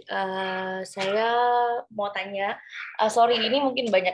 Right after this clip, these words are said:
yang masalah toilet training. Saya punya anak laki-laki, itu sekarang usia enam tahun. Eh, kalau masalah toilet training sih semua orang pasti akan struggle ya, apalagi anak cowok untuk, eh, berjuang ini.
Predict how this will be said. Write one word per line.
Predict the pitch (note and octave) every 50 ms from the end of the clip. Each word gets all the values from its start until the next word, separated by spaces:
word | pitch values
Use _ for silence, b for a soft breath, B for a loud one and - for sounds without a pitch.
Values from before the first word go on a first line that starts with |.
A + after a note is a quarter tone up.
| -
yang | F#3 F3+
masalah | F3+ F3+ F3+ F#3 F#3 F#3
toilet | F3+ F#3 F3+ E3 F3
training. | F3 F3+ F3+ E3+ E3+ F#3 F#3+ F#3+
Saya | - G#3+ G#3+
punya | G#3 G#3 G3 F#3 F3
anak | F#3 G3
laki-laki, | F#3+ F#3 E3+ - - F#3 F3+ F3 E3+ E3 - - - - G3+ A3+ A3 F#3+ F#3+
itu | - - G#3+
sekarang | G#3+ - - - G3 G3 G3 F#3+
usia | F3 - F#3+
enam | F3+ F3 E3+ F3 F3
tahun. | - - E3+ E3+ F3 F3 F3 F3 F3 E3+ F3 B B B B B B B B B -
Eh, | F#3+ F#3 F#3 F3+ F3 E3+
kalau | - F3 E3+ F3 F3
masalah | F3+ F3+ F3 F3+ F3 F3 F3 F3
toilet | F3+ F3 E3+ F3 F3
training | F3+ F3+ F3 E3+ G3 G#3
sih | G3+ - A3+ G#3+
semua | - - G3 F3+ F3+ F#3
orang | G3 G3+ G3+
pasti | G3+ G3 -
akan | G#3+ F#3+ - G3 F#3
struggle | F#3 - - F#3 F3 F3 F3 F3 G3+ G#3+ G#3
ya, | G3+ F#3 F#3 F#3 F#3
apalagi | - - F#3 F3+ F3+ F3 F#3 F3+
anak | F#3 F3+ -
cowok | - - F3+ F3+ F#3 F3+ F3+
untuk, | F#3 E3 - F3 - - - E3+
eh, | E3+ E3+ D#3+ D#3+ -
berjuang | D#3+ - - F#3 F3+ F3 E3+ F3 F3
ini. | F3 F3 F3 E3+ E3 D#3+